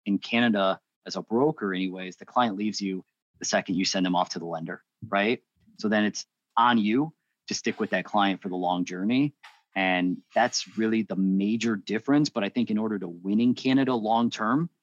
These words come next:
you talk about it often, Scott, that that's gonna be one of the biggest tools for winning in this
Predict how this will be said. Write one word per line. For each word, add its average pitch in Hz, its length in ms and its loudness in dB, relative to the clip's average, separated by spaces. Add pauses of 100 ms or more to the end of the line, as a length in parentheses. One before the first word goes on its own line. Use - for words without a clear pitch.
(380)
you 107 80 -4
talk 110 240 0
about 107 180 2
it 104 80 -2
often, 101 260 -2
Scott, 101 340 0
that 101 120 -4 (100)
that's 98 140 -6
gonna 113 140 0
be 107 100 0
one 101 160 0
of 90 60 -2
the 87 80 -8 (140)
biggest 104 520 -4 (300)
tools 110 720 -2
for 104 120 -4
winning 98 380 2
in 101 80 2
this 104 300 -2